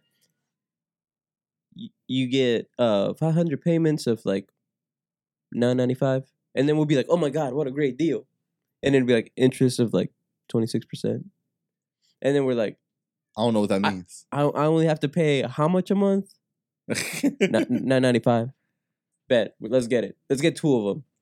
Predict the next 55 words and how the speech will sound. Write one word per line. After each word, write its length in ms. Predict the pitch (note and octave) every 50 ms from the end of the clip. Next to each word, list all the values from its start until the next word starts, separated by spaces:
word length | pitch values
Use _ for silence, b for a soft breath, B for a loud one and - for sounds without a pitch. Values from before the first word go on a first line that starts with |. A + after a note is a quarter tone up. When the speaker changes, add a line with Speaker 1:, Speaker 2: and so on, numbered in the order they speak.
| _ -
Speaker 2:
Let's 120 | A#2+ B2
get 200 | B2 D#3+ D#3+ D#3
two 320 | - - - G3 G3+ F#3+ D#3+
of 140 | C3+ A2
'em. 260 | G#2 F2+ F#2 - - - -
Speaker 1:
Yeah. 300 | B2 B2+ B2 G#2+ - - B B B B B B -
Speaker 2:
That 160 | A2 C3 D3
is 160 | E3 E3+ C#3+
wild 440 | C3 A#2+ A#2 A2 G#2 F#2+ F2 E2+ E2 - - -
because, 240 | B2+ A#2 B2+ C3 C3+
I 40 | C#3+
mean, 320 | D3+ D#3 D#3 D3 C3+ A2+
they 140 | A#2+ B2+ B2+ B2+
know 400 | B2+ B2+ B2+ C3+ D3 D#3 D#3 D3+
how 220 | C3 B2+ B2+ B2+
to 140 | B2+ B2+ B2
get, 280 | G#2+ F#2+ B2+ A#2+ -
like, 280 | B2+ B2+ A#2 G#2 - _ _ _ _ _ b b b b -
and 180 | A#2 B2 A#2+
it's 200 | - - G#2+ -
shifted 460 | - - - F3+ G3 F#3+ - F#3+ E3+ -
from 160 | D#3 B2+ A2
that 240 | G#2+ A2 A#2+ - -
to 80 | - A2+
that's, 240 | G#2+ G#2 G2+ -
like, 240 | - G#2+ F2 - -
pretty 160 | - A#2 A2+
much 160 | A2 G#2 G2+ -
how 80 | G#2+
our 120 | F#2+ F2+ F#2
whole 140 | G2+ G2
generation 460 | G2 G2 G2 F#2 F2+ F#2 F#2+ - - G#2
works. 240 | G2+ G2 F#2+ -
Like, 160 | - F#2 E2+ -
they 80 | F#2+
always 180 | F#2 F#2+ F#2+ -
talk 200 | - F#2 F2+ F#2
about 320 | G2+ F2 F#2+ F2+ F2 D#2+ - _ _ -
Speaker 1:
Yeah. 220 | A#2 A2+ G#2+ G#2+ - - _ _ _
Speaker 2:
our 180 | - A2 A2 A2
genera-, 300 | G#2 A2 G#2+ G#2+ G#2+ G2+
I 100 | - A#2
can't 200 | A#2+ - C#3 C3
even 140 | B2+ B2 A2+
call 260 | - - A#2 A#2 A2+
'em 100 | A2+ G#2+
millennials 440 | G#2+ G2+ G2 G2 G#2 G#2+ G#2+ G2+ G2+
anymore 280 | G#2 G#2 G#2 G2+ G2+ G2
'cause 160 | - - F2+
that's 380 | F2+ F#2 F2+ - - _ - -
already 180 | - G2 F2+ E2
passed, 400 | - - G2+ E2 E2 D#2+ - -
I 60 | F2
feel 180 | - - E2+ E2
like. 260 | E2 E2 D#2+ -